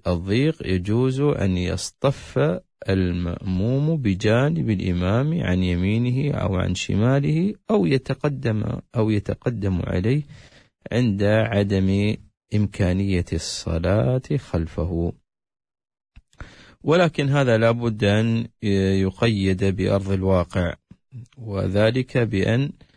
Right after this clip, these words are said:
يصعب ويشق على المأمومين مشقة شديدة أن يصلوا خلف الإمام،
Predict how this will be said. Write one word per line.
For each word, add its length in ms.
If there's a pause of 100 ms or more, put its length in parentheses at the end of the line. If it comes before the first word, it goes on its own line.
(440)
يصعب 600
ويشق 800
على 220
المأمومين 880
مشقة 440
شديدة 640
أن 260 (120)
يصلوا 920 (180)
خلف 540
الإمام، 960